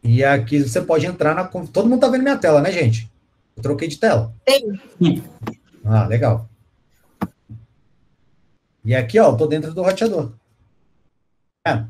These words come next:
Speaker 1: E aqui você pode, é, é, colocar todos os comandos de um ambiente real mesmo.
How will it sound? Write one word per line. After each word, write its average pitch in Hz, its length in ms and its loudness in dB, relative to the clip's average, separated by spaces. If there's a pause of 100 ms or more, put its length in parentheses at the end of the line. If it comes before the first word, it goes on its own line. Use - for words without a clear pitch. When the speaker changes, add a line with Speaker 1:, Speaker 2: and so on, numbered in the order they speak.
(920)
Speaker 1:
E 214 60 2
aqui 226 680 2
você 151 280 -4
pode, 214 600 -4 (420)
é, 151 280 -6
é, 139 400 -4
colocar 175 680 -4
todos 240 320 4
os 226 180 -2
comandos 175 520 -4
de 151 140 -8
um 220 220 2
ambiente 214 520 -2
real 233 500 4
mesmo. 202 520 2